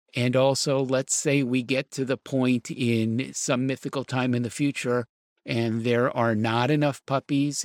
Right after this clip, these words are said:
in U S shelters to meet demand. As long as there are dogs and puppies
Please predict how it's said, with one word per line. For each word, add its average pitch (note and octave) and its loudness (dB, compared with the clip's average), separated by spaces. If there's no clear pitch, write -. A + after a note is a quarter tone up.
in B2 0
U B2+ 0
S B2 0
shelters B2+ -2
to C3 -2
meet B2+ 0
demand. B2+ -2
As A#2 -2
long D3 2
as B2+ -4
there B2+ 0
are A#2 2
dogs C3 2
and B2 -4
puppies E3 -2